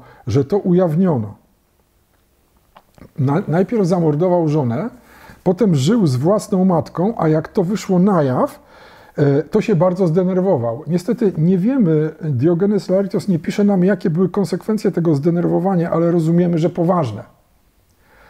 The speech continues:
To znaczy, że ludzie, którzy to ujawnili, <clears throat> prawdopodobnie nie przeżyli. To taka hipoteza badawcza, hipoteza robocza, jak niektórzy mówią.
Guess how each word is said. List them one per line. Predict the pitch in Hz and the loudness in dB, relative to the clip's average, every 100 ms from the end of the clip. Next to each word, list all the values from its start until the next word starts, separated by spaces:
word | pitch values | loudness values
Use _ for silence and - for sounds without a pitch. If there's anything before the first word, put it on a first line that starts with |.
| - - - - | -20 -20 -20 -6
To | 156 | 0
znaczy, | 151 170 170 | 0 0 0
że | 147 160 165 147 - | 0 2 2 0 0
ludzie, | 185 160 | 2 2
którzy | - 170 180 | 0 0 0
to | 160 | 0
ujawnili, | 160 180 156 143 135 233 - - 302 294 208 113 | 2 2 2 2 0 -2 0 2 2 2 0 -2
<clears throat> | - - _ _ - _ - | -10 -20 _ _ -20 _ -8
prawdopodobnie | 120 143 143 147 139 139 | -2 0 0 0 0 0
nie | 135 127 | -2 -2
przeżyli. | - 123 131 104 113 - _ _ _ | -4 -2 0 -2 -4 -12 _ _ _
To | 180 | -8
taka | 170 160 - 143 - | -6 -2 -2 -4 -10
hipoteza | - - 127 180 127 104 92 | -10 -6 -2 0 0 -2 -6
badawcza, | 113 123 123 120 - 95 - _ - - - - - - | -4 -2 -2 -2 -6 -14 -16 _ -20 -20 -20 -20 -20 -10
hipoteza | - - 127 165 147 143 | -6 -4 0 0 2 2
robocza, | 139 156 156 110 | 0 0 -4 -6
jak | 107 107 - - 202 _ _ _ | -8 -10 -16 -20 -20 _ _ _
niektórzy | - 120 113 127 117 120 | -2 -2 0 0 2 2
mówią. | 117 104 101 | 2 0 -4